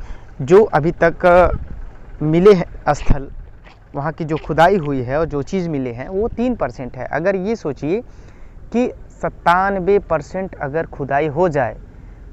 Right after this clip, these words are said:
तो वो कितना चीज़ मिलेगा। आपको भली भांति मालूम होगा कि जगह जगह खुदाई हो रही है, वहाँ कुछ न कुछ चीज़ें मिल रही हैं, ठीक है। तो ये स-, जो है,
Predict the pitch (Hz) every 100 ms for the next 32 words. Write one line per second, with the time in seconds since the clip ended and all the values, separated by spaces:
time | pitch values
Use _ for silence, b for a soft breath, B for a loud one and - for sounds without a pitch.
0 | - - 190 - - - - - - -
1 | - - 139 165 202 208 - - - -
2 | 165 160 - 120 120 117 117 117 - -
3 | B B B B B B 156 180 - 202
4 | 165 175 160 175 165 160 165 156 147 165
5 | 180 147 147 156 143 143 156 - 139 131
6 | 151 123 175 175 127 135 151 143 156 -
7 | 165 - 170 160 160 - 156 147 185 185
8 | 190 165 120 117 110 - - B B B
9 | B 170 175 180 131 B B B B -
10 | - 214 - 147 202 247 - 170 185 160
11 | 147 180 233